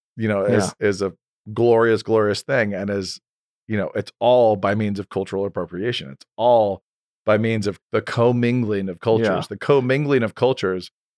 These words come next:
Speaker 1: gets you really, really glorious stuff.
Speaker 2: And I thi-, y-, you're
Speaker 1: It's
Speaker 2: talking about all the specific outworkings of it, but that's what the Christian faith does. We have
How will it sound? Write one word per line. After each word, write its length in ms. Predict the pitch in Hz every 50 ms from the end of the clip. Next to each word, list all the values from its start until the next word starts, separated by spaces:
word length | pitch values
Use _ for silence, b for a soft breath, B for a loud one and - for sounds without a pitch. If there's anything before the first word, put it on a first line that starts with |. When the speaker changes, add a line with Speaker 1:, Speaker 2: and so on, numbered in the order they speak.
| _ _ _ - 95 101
Speaker 1:
gets 320 | 104 123 127 127 127 -
you 400 | - 101 90 90 90 90 87 87 - _ _ _ _ _ _ _ _ _ _ _ _ -
really, 560 | 85 80 87 113 131 135 131 123 120 127 120
really 340 | 110 117 117 120 113 110 110
glorious 580 | 104 107 110 110 104 101 101 101 98 92 82
stuff. 420 | - - - 92 67 62 - - B B B B
Speaker 2:
And 120 | 139 135
I 120 | 135 143
thi-, 160 | 143 147 147 -
y-, 240 | - 131 131 131 123 - _
you're 140 | - 120 135
Speaker 1:
It's 80 | 120 -
Speaker 2:
talking 240 | 147 135 135 139
about 220 | 131 123 120 117 113
all 160 | 107 113 117
the 100 | 110 113
specific 440 | 107 - - 117 107 117 110 107 104
outworkings 500 | 104 104 120 120 120 113 - 113 104 92
of 120 | 92 92
it, 80 | 101 98
but 140 | 90 104 85
that's 280 | - 113 113 117 - -
what 240 | 120 117 113 113
the 80 | - 104
Christian 360 | - - 117 - - - 101
faith 300 | 95 - 104 98 98 -
does. 240 | - 120 110 85 78
We 180 | 92 104 113 120
have 320 | 135 117 110 104 104 95